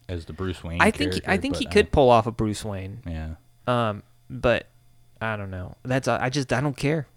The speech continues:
Speaker 2: Like, I don't care.
Speaker 1: Yeah.
Speaker 2: There's been other people that have been cast in those movies that I like. Um, either I like as actors or I think that they could do a good job. Like, I mean, Jason Momoa, like, he's a good actor. I
Speaker 1: Yeah.
Speaker 2: like him and stuff.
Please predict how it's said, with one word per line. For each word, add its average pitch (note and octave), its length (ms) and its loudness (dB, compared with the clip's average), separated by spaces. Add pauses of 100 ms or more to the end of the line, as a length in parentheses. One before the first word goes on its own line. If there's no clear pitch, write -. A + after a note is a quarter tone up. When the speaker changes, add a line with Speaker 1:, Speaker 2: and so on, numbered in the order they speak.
(120)
Speaker 2:
Like, C3 160 0
I C#3 40 2
don't C#3+ 160 0
care. C3+ 300 -2 (100)
Speaker 1:
Yeah. F2 340 -6
Speaker 2:
There's D3+ 220 8
been D#3+ 280 2
other D#3+ 180 4
people C3 360 0
that A#2+ 140 2
have A#2+ 160 -4
been A#2 100 -6
cast B2+ 320 -2
in A#2 60 -6
those A2 200 -4
movies A#2+ 300 -2
that G#2+ 140 -2
I A2 80 -2
like. A#2 520 -2 (260)
Um, G#2+ 340 -6 (800)
either C#3+ 240 8
I A#2+ 60 6
like B2+ 240 2
as A2+ 120 -4
actors D3+ 540 2
or A2+ 180 2
I A2+ 80 2
think C3 220 -6
that A2 60 -12
they A#2+ 100 -4
could G#2+ 100 -8
do G#2 100 -2
a G2+ 40 -6
good G2 160 -8
job. A2 400 0 (340)
Like, B2 260 0
I C3 100 0
mean, C#3 140 2
Jason C3+ 300 4
Momoa, B2+ 460 2 (340)
like, B2+ 140 2
he's D#3 120 0
a D3+ 40 -2
good C#3 120 4
actor. A#2 480 0
I C3 40 -10
Speaker 1:
Yeah. C3+ 120 4
Speaker 2:
like C3 160 4
him B2+ 140 0
and B2 100 -2
stuff. B2 400 0